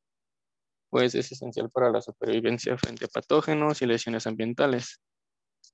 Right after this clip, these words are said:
Eh, recordemos que la inflamación se va a caracterizar por principalmente tres mecanismos, que, bueno, uno es la vasodilatación local,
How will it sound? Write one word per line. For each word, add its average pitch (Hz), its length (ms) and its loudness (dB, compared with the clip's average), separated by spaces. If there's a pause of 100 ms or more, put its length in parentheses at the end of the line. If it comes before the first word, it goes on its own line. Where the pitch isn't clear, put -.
(1120)
Eh, 156 680 4
recordemos 135 600 2
que 127 120 -2
la 113 60 4
inflamación 117 640 0
se 127 120 -2
va 117 160 -2
a 113 60 -8
caracterizar 117 640 -6
por 123 200 -2
principalmente 117 640 -4
tres 117 180 2
mecanismos, 131 720 -2 (260)
que, 113 160 -4
bueno, 113 320 0
uno 135 280 2
es 117 60 -2
la 117 120 2
vasodilatación 110 760 0
local, 127 340 -2